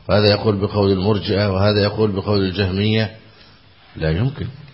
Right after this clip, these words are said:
أن تقول هذه قوارب نجاة، لا. كيف هم متباينون مختلفون في أصول السنة؟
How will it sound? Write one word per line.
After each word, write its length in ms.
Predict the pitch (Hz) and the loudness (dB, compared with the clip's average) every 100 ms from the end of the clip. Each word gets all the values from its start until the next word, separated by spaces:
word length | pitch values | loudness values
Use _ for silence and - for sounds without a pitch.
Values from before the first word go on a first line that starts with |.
| - 80 | -12 -10
أن 120 | 82 | -8
تقول 320 | 90 107 101 | -2 0 4
هذه 240 | 98 95 - | 4 2 0
قوارب 380 | 98 107 107 92 | 2 4 4 0
نجاة، 420 | 92 95 104 101 - - | 0 0 0 -2 -8 -12
لا. 240 | - 113 135 - - - - - - - - | -6 -4 -6 -14 -20 -20 -20 -20 -20 -20 -2
كيف 280 | 127 143 135 | 2 2 4
هم 280 | 117 120 110 | 2 2 0
متباينون 760 | 104 104 104 104 110 135 123 | 0 2 4 4 4 4 4
مختلفون 600 | 107 - 101 95 123 131 | 0 0 -2 2 2 2
في 140 | 113 110 | 2 0
أصول 320 | 101 131 127 | 0 4 2
السنة؟ 480 | 117 110 98 98 | 2 -2 -2 -2